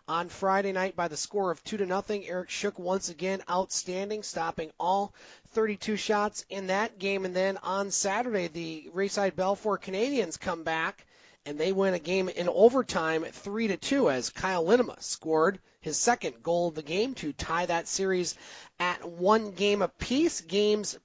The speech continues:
three and four will be in Sault Ste. Marie. Game three will be at the John Rhodes Community Center tomorrow night at seven o'clock, and then game four on Thursday night at seven o'clock. And, uh, one of the things that happened, Dave,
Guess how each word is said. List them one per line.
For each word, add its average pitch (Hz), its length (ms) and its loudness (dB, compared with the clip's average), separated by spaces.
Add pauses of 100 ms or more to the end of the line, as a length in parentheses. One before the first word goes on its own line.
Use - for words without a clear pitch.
three 233 360 2
and 226 100 4
four 233 380 6
will 214 140 6
be 208 180 4
in 220 320 0
Sault 226 260 0
Ste. 214 280 4
Marie. 208 320 2 (480)
Game 185 240 2
three 196 260 0
will 190 140 4
be 185 360 0
at 175 240 -2
the 160 120 -8
John 180 260 0
Rhodes 185 240 2
Community 190 360 2
Center 185 340 2
tomorrow 185 480 4
night 185 440 0 (400)
at 135 220 -6
seven 185 380 0
o'clock, 180 460 2
and 143 100 -4
then 143 160 -4
game 170 260 -4
four 185 540 4 (640)
on 147 220 0
Thursday 254 580 2
night 156 240 0
at 151 100 -4
seven 170 260 0
o'clock. 185 360 2
And, 180 160 2
uh, 170 300 4
one 302 440 0
of 427 60 6
the 285 100 6
things 240 240 6
that 190 140 4
happened, 202 480 0
Dave, 165 340 0